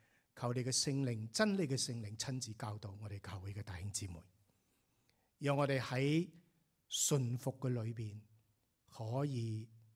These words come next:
使我哋嘅生命成長。呢個係你嘅真理，使我哋得自由嘅福氣。祝福我哋嘅弟兄姊妹。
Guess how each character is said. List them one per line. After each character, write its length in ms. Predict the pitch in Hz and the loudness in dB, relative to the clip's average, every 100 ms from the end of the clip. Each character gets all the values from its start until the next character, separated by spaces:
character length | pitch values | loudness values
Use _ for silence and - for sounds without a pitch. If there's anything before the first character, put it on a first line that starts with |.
| _ _ _ _ _ _ _ _ _ _ _ _ _ _ _ | _ _ _ _ _ _ _ _ _ _ _ _ _ _ _
使 280 | - - 120 | -4 -2 0
我 100 | 131 | 0
哋 60 | 113 | -2
嘅 100 | 113 | 2
生 320 | - 135 127 | 2 2 -2
命 180 | 113 95 98 - - _ - | -6 -8 -12 -20 -20 _ -6
成 380 | - - 92 | -2 -2 -2
長。 200 | 95 104 87 - _ _ _ _ - | -6 -8 -10 -18 _ _ _ _ -6
呢 160 | 143 | -4
個 140 | 131 123 | -2 -2
係 340 | - 98 101 - | -4 -6 -10 -10
你 100 | 120 | -8
嘅 100 | 113 | -4
真 340 | - 139 139 | 0 2 2
理， 260 | 110 101 104 - _ _ _ | -2 -6 -10 -18 _ _ _
使 180 | - - 120 131 | -4 -2 0 0
我 100 | 117 | 0
哋 140 | 107 110 | -4 -2
得 100 | 135 - | -4 -2
自 140 | - 107 | -6 -4
由 280 | 98 92 92 | -8 -12 -12
嘅 100 | - 98 107 _ _ _ _ _ _ - | -12 -12 -14 _ _ _ _ _ _ -4
福 180 | 156 - - | -2 -2 -2
氣。 180 | 107 - - _ _ _ _ _ _ _ _ - | -4 -6 -18 _ _ _ _ _ _ _ _ -6
祝 100 | 156 | -4
福 220 | - 147 | -2 -2
我 120 | 123 107 | -2 -6
哋 100 | 101 | -6
嘅 100 | 107 | -8
弟 100 | 110 | -8
兄 100 | 95 | -10
姊 180 | 107 - | -10 -12
妹。 120 | 107 | -16